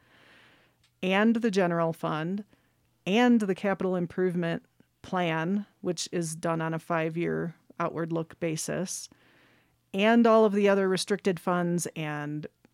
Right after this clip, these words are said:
um, things like the transportation fund, the sewer fund, the water fund, the affordable housing fund. We got through all of that, and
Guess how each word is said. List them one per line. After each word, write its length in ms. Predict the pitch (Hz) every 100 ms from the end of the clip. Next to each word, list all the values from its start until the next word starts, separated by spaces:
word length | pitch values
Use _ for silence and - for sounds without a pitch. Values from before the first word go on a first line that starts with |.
| _ _ _ _ _ _ _ _ _ _ _ -
um, 500 | 175 151 151 - - - - -
things 280 | 196 190 175
like 300 | 170 165 - _
the 80 | 202
transportation 640 | 247 247 277 247 311 196
fund, 280 | 165 165 165
the 60 | 175
sewer 280 | - 262 208
fund, 260 | 180 165
the 40 | 170
water 240 | 208 190
fund, 320 | - 170 160
the 120 | 156
affordable 420 | 160 - 180 165 160
housing 300 | 165 156 156
fund. 260 | - - - - _ _ _ _ _ _ _ _ _ -
We 140 | 208
got 240 | 190 190
through 160 | 185 180
all 400 | 185 220 233 233
of 120 | 220
that, 360 | 190 175 175 - 202 _ _ _ - _
and 380 | 185 185 180 175